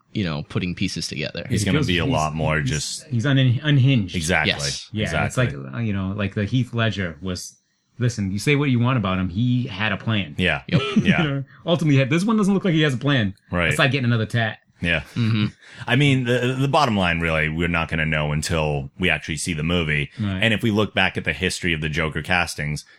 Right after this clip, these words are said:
Speaker 2: people were not necessarily on board for Nicholson. People were not on board for Ledger when he first got announced.
Speaker 3: See, I, it's funny, I don't even remember that. The,
Speaker 2: Oh, yeah,
Speaker 3: the
Speaker 2: the
Speaker 3: sort of
Speaker 2: backlash
Speaker 3: negativity,
Speaker 2: was
Speaker 3: yeah.
Speaker 2: crazy. It was crazy. And I can't even admit that I wasn't one of them
Speaker 3: Hmm.
Speaker 2: because I was just like, "Heath Ledger?"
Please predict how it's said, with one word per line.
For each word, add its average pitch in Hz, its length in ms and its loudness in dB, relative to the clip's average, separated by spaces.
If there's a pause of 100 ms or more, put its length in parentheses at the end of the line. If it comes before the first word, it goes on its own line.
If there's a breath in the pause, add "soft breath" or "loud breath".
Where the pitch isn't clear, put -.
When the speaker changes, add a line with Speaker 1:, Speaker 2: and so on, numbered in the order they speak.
Speaker 2:
people 117 220 -2
were 92 100 2
not 85 220 0
necessarily 76 400 -2
on 73 160 -2
board 73 200 -2
for - 60 -10
Nicholson. 73 560 -4 (240 loud breath)
People 107 240 0
were 87 140 2
not 82 480 0
on 76 220 -2
board 73 260 -2
for 78 100 -6
Ledger 73 480 -2
when 71 140 -6
he 82 120 -2
first 78 300 -4
got 69 160 -4
announced. 69 540 -6
Speaker 3:
See, 170 160 0
I, - 160 -8
it's 135 180 0
funny, 156 220 0
I - 20 0
don't 151 140 2
even 127 160 2
remember 120 360 2
that. 98 280 -2 (180)
The, 101 220 -8
Speaker 2:
Oh, 101 80 4
yeah, 95 180 4
Speaker 3:
the 80 120 -2
Speaker 2:
the 104 100 2
Speaker 3:
sort 104 160 6
of 113 80 0
Speaker 2:
backlash 98 240 4
Speaker 3:
negativity, 104 80 -4
Speaker 2:
was 95 160 0
Speaker 3:
yeah. 95 100 -4
Speaker 2:
crazy. 80 540 -2
It 107 60 2
was 117 140 2
crazy. 90 480 -2 (300 soft breath)
And 104 140 2
I 104 100 4
can't 113 240 2
even 107 540 2
admit 95 340 2
that 87 140 0
I 85 100 0
wasn't 82 360 0
one 78 140 0
of 69 120 -6
them 65 240 -8 (100)
Speaker 3:
Hmm. 104 260 0
Speaker 2:
because 98 300 2
I 95 60 4
was 90 120 2
just 85 160 -4
like, 85 220 0
"Heath 147 320 -8
Ledger?" 69 680 -6